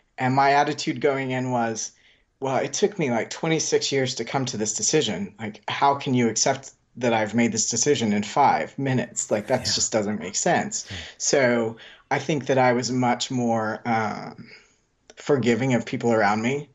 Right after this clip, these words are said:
Speaker 1: Like, "You've known me every day as this, and now I change to that, and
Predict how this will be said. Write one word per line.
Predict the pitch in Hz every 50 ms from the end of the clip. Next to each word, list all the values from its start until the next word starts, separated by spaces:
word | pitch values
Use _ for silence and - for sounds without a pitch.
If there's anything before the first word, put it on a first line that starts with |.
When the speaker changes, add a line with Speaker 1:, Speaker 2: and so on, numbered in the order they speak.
| _ -
Speaker 1:
Like, | 117 208 208 - - _ _ _ - - - - - - - - - - - _ _ _ _ _ _ _
"You've | 147 147 151 147 131 117
known | 135 131 135 147 147
me | 139 131 -
every | 107 135 131 135 131
day | 123 135 131 123
as | 120 120 -
this, | 160 160 143 - -
and | 127 127
now | 135 131
I | 127 127 131
change | - - 127 123 120 -
to | - 127
that, | 110 123 127 139 131 127 - -
and | 117 120 117 104